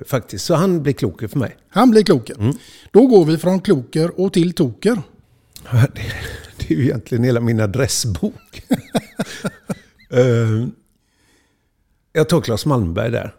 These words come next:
Speaker 2: Ja.
Speaker 1: För att vi har upplevt så mycket konstigt ihop.
Speaker 2: Ja. Och Trötter då?
Speaker 1: Får man välja sig själv där?
Speaker 2: Ja, får man.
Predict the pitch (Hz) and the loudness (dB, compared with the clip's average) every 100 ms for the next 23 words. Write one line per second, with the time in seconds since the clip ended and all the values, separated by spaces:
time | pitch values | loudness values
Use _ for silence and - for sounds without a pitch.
0 | _ 117 135 139 113 127 123 123 123 113 | _ -2 0 2 2 2 2 0 -2 -4
1 | 104 110 101 110 107 110 120 107 - - | -4 -6 -8 -12 -12 -10 -8 -10 -12 -12
2 | 113 - _ _ - 156 - _ _ _ | -12 -14 _ _ -8 -8 -8 _ _ _
3 | _ _ _ - - - - _ - _ | _ _ _ -20 -20 -20 -20 _ -20 _
4 | _ _ 185 175 180 - - _ _ _ | _ _ 2 4 4 0 -8 _ _ _
5 | - 165 - - 262 196 175 143 - - | 0 0 -2 -4 -4 -4 -4 -4 -4 -16
6 | _ _ _ _ _ _ _ _ _ _ | _ _ _ _ _ _ _ _ _ _
7 | - - - 139 135 147 117 - - - | -20 -6 2 4 4 4 2 2 4 4
8 | 151 131 147 147 101 - - 113 190 254 | 2 2 0 0 0 -4 -10 -6 0 0
9 | 131 | 0